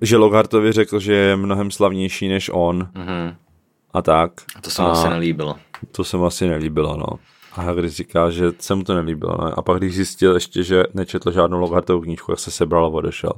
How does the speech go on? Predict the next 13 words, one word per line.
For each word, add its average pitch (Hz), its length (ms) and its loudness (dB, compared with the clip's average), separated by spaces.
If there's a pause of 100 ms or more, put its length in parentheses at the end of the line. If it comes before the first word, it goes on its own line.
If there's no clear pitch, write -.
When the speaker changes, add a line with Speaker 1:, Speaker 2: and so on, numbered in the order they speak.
(160)
Speaker 2:
Mhm. 82 380 -4 (280)
Speaker 1:
Což 117 200 2
je 139 60 8
jako 120 180 4
vtipný, 85 460 -10 (100)
že, 101 160 2 (280)
že 101 100 -6
ten 107 180 2
Hagrid 101 320 4
je 98 80 2
takovej 98 520 4 (1400)
i 120 80 6
vlastně 104 680 2